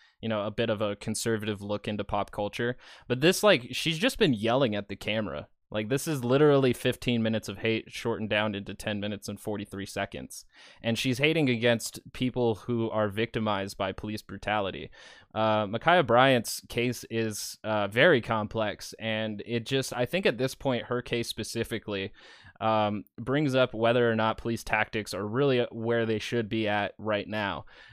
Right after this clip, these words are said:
Um, yes, Ma'Khia was attempting to, uh, hurt somebody with a knife. This is very true. Um, killing her, is that, is,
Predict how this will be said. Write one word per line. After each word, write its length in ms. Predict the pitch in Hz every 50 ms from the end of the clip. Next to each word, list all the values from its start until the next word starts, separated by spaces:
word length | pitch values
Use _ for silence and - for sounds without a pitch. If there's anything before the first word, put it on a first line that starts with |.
| - -
Um, 260 | 113 113 113 110 110
yes, 480 | 107 107 131 143 151 143 - - - - - - - _ _ _ _ _ 120
Ma'Khia 500 | 123 120 113 - - 123 120 120 117 110
was 160 | 110 110 107
attempting 680 | 110 104 - 120 117 113 - 117 110 107 107 104 101 - _
to, 500 | - - 117 110 107 104 104 101 95 - -
uh, 320 | 98 104 101 101 95 78 -
hurt 320 | - - 135 156 - -
somebody 340 | - 120 110 104 101 104 107
with 220 | 104 107 107 -
a 80 | 110 104
knife. 480 | 101 110 120 107 87 - - - - - _
This 180 | - 101 101 -
is 120 | 107 104
very 240 | 104 110 110 110 107
true. 440 | - - - 160 156 127 110 92 - - - - - - - - - -
Um, 280 | - 110 107 107 107
killing 380 | - - - 151 151 165 151 127
her, 340 | 117 113 110 101 82 110 -
is 200 | - 110 117 113
that, 240 | 120 123 127 113 - _ _ _ _ _ _ _ _ _ -
is, 180 | 117 120 113